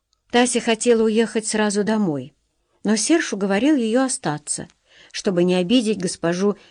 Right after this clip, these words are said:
Мещеринову. Наконец пробил гонг, сзывая гостей к ужину. Тася привела себя в порядок, поправила прическу, платье. "Как я выгляжу? Наверное, у меня глаза красные",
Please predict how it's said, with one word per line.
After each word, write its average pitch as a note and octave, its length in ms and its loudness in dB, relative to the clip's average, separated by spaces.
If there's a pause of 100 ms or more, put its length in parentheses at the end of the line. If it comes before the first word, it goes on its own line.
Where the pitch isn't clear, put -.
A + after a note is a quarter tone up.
(160)
Мещеринову. C#3 760 -2 (960)
Наконец G#3 520 0
пробил F#3+ 440 2
гонг, F3 480 2 (300)
сзывая F#3 540 2
гостей F#3 480 -2
к G#3 160 -12
ужину. C#3 480 -4 (1000)
Тася D#4 280 0
привела G#3 380 2
себя F#3 440 -4
в - 120 -20
порядок, F3 680 -2
поправила D#3+ 480 -2
прическу, F3+ 640 -6
платье. G3+ 560 -4 (920)
"Как - 240 -6
я G#3+ 120 2
выгляжу? G#3 600 -2 (580)
Наверное, A3+ 640 4 (240)
у A#3 80 4
меня A3+ 200 6
глаза A3 400 2
красные", F3 720 -2